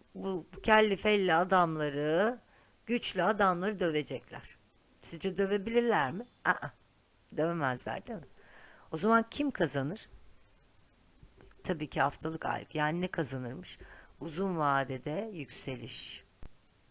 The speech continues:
Çünkü onlar yükseliş dedi.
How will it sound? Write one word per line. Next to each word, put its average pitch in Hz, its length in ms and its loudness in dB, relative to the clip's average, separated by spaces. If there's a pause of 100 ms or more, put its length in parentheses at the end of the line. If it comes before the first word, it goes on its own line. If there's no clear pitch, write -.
(1160)
Çünkü 131 300 -8
onlar 143 420 -2 (540)
yükseliş 170 760 -2
dedi. 113 340 -10